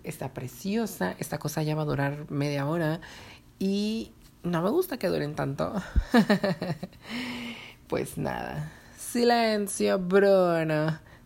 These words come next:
Yo soy Kida Ferro. <laughs> Sí. Sí soy. <laughs> Y esto fue Pop Queen hablando de este nuevo clásico de Pixar.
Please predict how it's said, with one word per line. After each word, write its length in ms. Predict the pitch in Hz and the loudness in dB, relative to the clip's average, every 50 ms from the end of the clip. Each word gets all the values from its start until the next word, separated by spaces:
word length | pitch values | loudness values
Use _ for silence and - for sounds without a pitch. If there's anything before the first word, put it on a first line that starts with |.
| - | -10
Yo 360 | - - 160 175 185 170 156 151 | -8 -6 0 2 4 4 4 2
soy 340 | 160 - 151 143 147 156 | 0 -2 -2 0 0 -2
Kida 380 | 156 - - 453 640 640 370 - | -4 -4 -4 0 2 2 2 2
Ferro. 640 | - - 202 180 165 156 156 151 160 180 - - - - - - - - - - - | 0 2 4 4 4 4 2 2 2 0 0 -2 -6 -14 -20 -20 -20 -20 -20 -4 0
<laughs> 440 | 320 - - 285 285 - 233 - - 240 226 - - 220 - - - - - - - - - - 220 226 220 202 180 175 170 160 151 139 123 - - - - - - - - - - | 0 2 2 2 0 0 -6 -4 -2 -2 -2 0 -2 -2 -2 -4 -12 -20 -20 -20 -20 -20 -4 -2 0 0 0 -2 -4 -4 -6 -6 -6 -8 -10 -14 -18 -20 -20 -20 -20 -20 -20 -8 -6
Sí. 260 | - - - - - - - - - - - - - - - - - - | -4 -4 -4 -8 -12 -16 -20 -20 -20 -20 -20 -20 -20 -20 -20 -20 -20 -18
Sí 260 | - - 285 - - | -8 -4 -2 -2 -2
soy. 380 | - - - - - - - - - - - - - - - | -4 -6 -8 -8 -8 -10 -12 -14 -18 -20 -20 -20 -18 0 0
<laughs> 1160 | 214 196 - 214 208 - 180 - - - 170 160 - - - - - 233 220 214 - - - | 2 6 6 6 6 6 0 -4 -4 -6 -10 -10 -10 -14 -16 -14 -12 -10 -10 -10 -12 -8 -2
Y 120 | - 175 160 | 2 2 2
esto 220 | 160 165 196 175 | 2 0 -2 -4
fue 200 | 175 - 240 240 | -2 -2 -4 -2
Pop 260 | - 285 269 - - - | 0 -2 -2 -2 -4 -4
Queen 280 | 156 151 147 151 151 - - - - - - - - | -2 0 0 -2 -4 -8 -14 -18 -20 -20 -20 -14 -6
hablando 600 | - 254 269 285 285 269 240 170 151 165 180 - | 0 0 2 2 2 2 2 2 0 0 -2 -4
de 280 | - 233 196 190 190 185 | -4 -2 0 0 2 0
este 240 | 190 190 - 208 190 | -2 -2 -4 -2 -2
nuevo 520 | 190 190 196 202 196 190 180 160 151 - | 0 0 0 0 0 0 -2 -2 -4 -4
clásico 480 | - 175 170 165 160 - - 180 - 226 | -4 -2 -2 -2 -2 -6 -10 -8 -6 -4
de 120 | 247 285 | -4 -4
Pixar. 640 | 302 - - 294 - - - - 147 131 135 143 139 | -4 -2 -2 -2 -2 -4 -4 0 2 2 2 0 -2